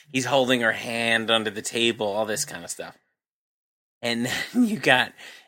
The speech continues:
you got the mom who's really interested in asking questions, and then the dad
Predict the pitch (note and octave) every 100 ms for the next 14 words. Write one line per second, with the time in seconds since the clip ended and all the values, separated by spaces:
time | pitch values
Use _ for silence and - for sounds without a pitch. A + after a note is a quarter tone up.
0 | _ B2 B2+ B2+ - A#2+ A#2 B2+ C3 D3
1 | F3 G3 - _ _ B2+ D3 C#3+ C3 -
2 | - C#3+ D3+ C#3+ D3 C#3+ - D3+ C#3 C#3+
3 | B2+ C#3+ D3 C3 A#2 B2+ - B2+ C3 C3+
4 | F3 E3+ - - _ _ C#3 C3 C#3+ B2+
5 | B2 G#2 C#3+ D3 D#3 B2+ G#2+ G2+